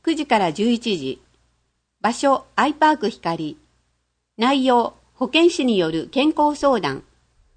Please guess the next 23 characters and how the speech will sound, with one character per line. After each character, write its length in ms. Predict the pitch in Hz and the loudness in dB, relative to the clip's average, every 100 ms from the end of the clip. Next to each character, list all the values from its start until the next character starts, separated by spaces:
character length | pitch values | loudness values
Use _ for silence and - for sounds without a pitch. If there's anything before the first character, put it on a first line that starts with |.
| _ _ | _ _
持 120 | 214 | -6
参 240 | 233 311 285 | 0 0 0
物、 420 | 233 165 165 - - | -2 -4 -4 -6 -2
健 200 | 262 320 | 2 2
康 220 | 320 302 | 2 0
手 100 | 285 | 0
帳 320 | 277 180 147 - | -2 -2 -2 -4
お 60 | |
持 160 | 160 226 | -2 -2
ち 140 | 233 | 0
の 100 | 220 | -2
人。 400 | 233 - 190 175 - - _ _ _ _ _ _ _ _ _ _ - | -4 -2 -2 -2 -6 -20 _ _ _ _ _ _ _ _ _ _ -4
食 220 | 254 254 | -2 2
育 240 | 330 320 320 | 0 2 0
相 240 | 294 269 | 2 2
談、 260 | 160 135 - _ | 0 -4 -8 _
要 240 | 226 285 254 | -2 0 2
予 120 | 185 | 2
約。 480 | 202 214 180 175 - _ _ _ _ _ _ _ _ _ 233 | 0 -2 -4 -4 -8 _ _ _ _ _ _ _ _ _ 0
六 200 | 294 294 | 0 2
日 200 | 285 269 | 2 2
木 260 | 220 302 | 0 -2
曜、 300 | 247 160 143 | 0 -2 -2